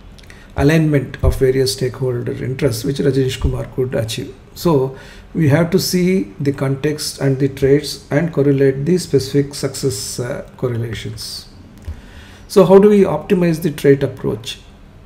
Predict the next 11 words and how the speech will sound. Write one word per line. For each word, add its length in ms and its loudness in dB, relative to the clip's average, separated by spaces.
I 120 -2
would 180 -2
say 180 0
that 240 -2
it 80 -4
has 260 0
three 200 4
particular 480 -4
re-, 220 -6
requirements. 560 -2
One, 200 -4